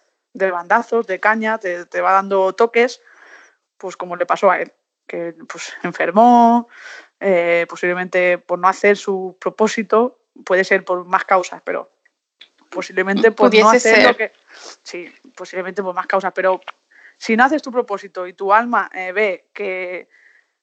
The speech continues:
Speaker 1: en la figura que ha creado no hace lo que él,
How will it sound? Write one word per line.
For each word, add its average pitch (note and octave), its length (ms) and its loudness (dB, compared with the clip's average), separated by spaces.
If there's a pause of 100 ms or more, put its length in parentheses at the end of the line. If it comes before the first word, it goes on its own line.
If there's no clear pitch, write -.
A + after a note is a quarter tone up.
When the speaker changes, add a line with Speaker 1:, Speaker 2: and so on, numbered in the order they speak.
(200)
Speaker 1:
en G3+ 420 -4
la G3 120 2
figura G3+ 600 2
que F#3+ 140 0
ha G3+ 140 2
creado G#3+ 460 2
no G#3 260 -4
hace G3 220 -6
lo F#3 180 -10
que G3 340 -6
él, G3+ 200 -14